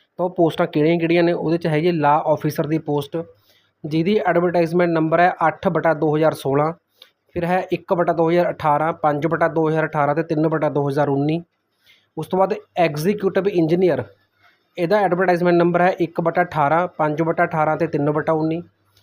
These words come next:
ਫਿਰ ਹੈ ਜੀ ਰਜਿਸਟਰਾਰ ਅੱਠ ਬਟਾ ਉੱਨੀ ਤੇ ਦੋ ਬਟਾ ਵੀਹ। ਫਿਰ ਹੈ ਮੈਡੀਕਲ ਰਿਕਾਰਡ ਆਫਿਸਰ ਇੱਕ ਦੋ ਹਜ਼ਾਰ ਅਠਾਰਾਂ, ਪੰਜ ਦੋ ਹਜ਼ਾਰ ਅਠਾਰਾਂ ਤੇ ਦੋ, ਦੋ ਹਜ਼ਾਰ ਉੱਨੀ।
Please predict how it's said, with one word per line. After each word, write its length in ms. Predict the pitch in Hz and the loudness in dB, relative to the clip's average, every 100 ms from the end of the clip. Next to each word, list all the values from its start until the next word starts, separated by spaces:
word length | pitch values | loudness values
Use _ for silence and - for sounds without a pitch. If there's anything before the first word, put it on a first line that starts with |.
| _ _ - | _ _ -6
ਫਿਰ 100 | 180 | -2
ਹੈ 80 | 180 | 0
ਜੀ 140 | 175 190 | 2 2
ਰਜਿਸਟਰਾਰ 680 | 165 160 - - 175 170 185 160 | 2 0 -2 2 2 2 0 -4
ਅੱਠ 180 | - | -2
ਬਟਾ 200 | 175 165 165 | -2 2 0
ਉੱਨੀ 220 | 160 165 | 0 -2
ਤੇ 100 | 165 | -2
ਦੋ 200 | 156 151 | 0 0
ਬਟਾ 220 | 147 151 | 0 0
ਵੀਹ। 280 | 135 220 196 - _ _ _ _ _ _ - | 0 -2 -2 -8 _ _ _ _ _ _ -4
ਫਿਰ 100 | 190 | 0
ਹੈ 80 | 196 | 2
ਮੈਡੀਕਲ 520 | 185 165 165 185 202 | 2 2 2 2 2
ਰਿਕਾਰਡ 460 | 180 170 165 165 165 | 4 4 4 4 4
ਆਫਿਸਰ 540 | 156 - 147 135 127 | -2 -2 -4 -2 -2
ਇੱਕ 220 | 170 165 170 | -2 -2 -2
ਦੋ 180 | 160 | 2
ਹਜ਼ਾਰ 140 | 170 175 | 2 2
ਅਠਾਰਾਂ, 360 | 165 143 156 | 0 0 0
ਪੰਜ 300 | 175 151 147 147 | 0 0 -2 -2
ਦੋ 140 | 160 | 0
ਹਜ਼ਾਰ 140 | 165 | 0
ਅਠਾਰਾਂ 280 | 156 147 143 | 0 0 0
ਤੇ 140 | 143 175 | -2 -4
ਦੋ, 320 | 147 143 165 _ 151 | -2 -2 -4 _ -8
ਦੋ 220 | 147 147 | -4 0
ਹਜ਼ਾਰ 200 | 143 160 | 0 0
ਉੱਨੀ। 380 | - 151 127 | -2 -2 -2